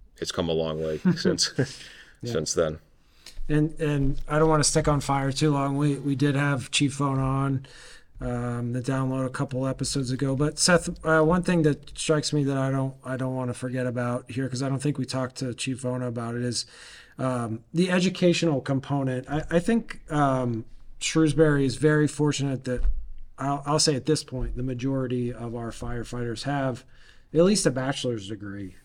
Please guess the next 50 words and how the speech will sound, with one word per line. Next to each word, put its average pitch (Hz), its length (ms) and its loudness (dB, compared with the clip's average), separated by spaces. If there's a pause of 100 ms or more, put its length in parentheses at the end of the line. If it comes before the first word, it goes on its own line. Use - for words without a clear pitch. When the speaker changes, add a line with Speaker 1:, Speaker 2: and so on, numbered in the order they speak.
(180)
Speaker 2:
um, 117 440 -6
and 127 180 -2
many 139 240 0
have 127 220 -2
master's 123 500 -4
degree. 110 440 -6 (480)
Um, 151 320 2 (240)
how - 180 2
do 226 60 6
you 220 100 6
think 196 240 0
about 175 280 4
that 170 220 6
when 160 140 4
you're 156 180 6
looking 156 280 4
at, 156 160 2 (180)
uh, 135 380 2
fire 147 420 4
candidates 143 680 2
and, 120 340 -4 (100)
and, 123 440 -6 (220)
you 147 100 2
know, 135 120 0
education 151 880 2 (340)
and 123 460 -2 (140)
a 131 40 -4
firefighter 147 760 0
m-, 151 320 2
may 151 240 2
not 151 240 2
be 151 120 4
something 143 640 2
that 139 380 -2
kinda 135 300 -2
goes 135 240 0
hand 151 200 2
in 143 80 2
glove 139 320 0
when 151 140 4
people 143 280 0
think 143 220 -2
about 151 440 -2
the 156 80 -2
fire 143 320 -2
service 143 400 -2
as 143 120 -2
a 151 60 0
career, 151 380 2
but 135 240 -2